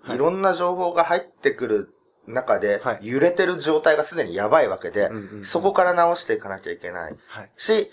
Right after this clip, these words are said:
Speaker 2: えー、例えばなんだろうな、こう、ある市場に飛び込んだと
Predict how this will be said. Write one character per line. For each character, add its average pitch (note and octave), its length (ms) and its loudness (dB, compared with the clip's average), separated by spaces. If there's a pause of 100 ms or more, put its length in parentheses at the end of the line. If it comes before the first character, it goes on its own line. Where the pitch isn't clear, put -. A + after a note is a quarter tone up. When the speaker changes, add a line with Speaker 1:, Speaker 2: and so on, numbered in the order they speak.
(240)
Speaker 2:
え F#2 560 0 (720)
ー、 A2 320 0
例 F#2 60 0
え - 20 0
ば F2 160 -2
な F2+ 160 -8
ん E2+ 100 -14
だ D#2 120 -8
ろ D2+ 200 -8
う F#2 40 -10
な、 D3 160 2
こ - 540 -2 (280)
う、 - 60 -20
あ B2+ 100 4
る A2+ 100 0
市 G#2 140 -10
場 G2+ 200 -2
に F#2+ 120 -14
飛 A#2 160 -10
び C#3 120 -6
込 E3+ 140 4
ん C#3+ 60 -2
だ G#2 100 -2
と - 220 -10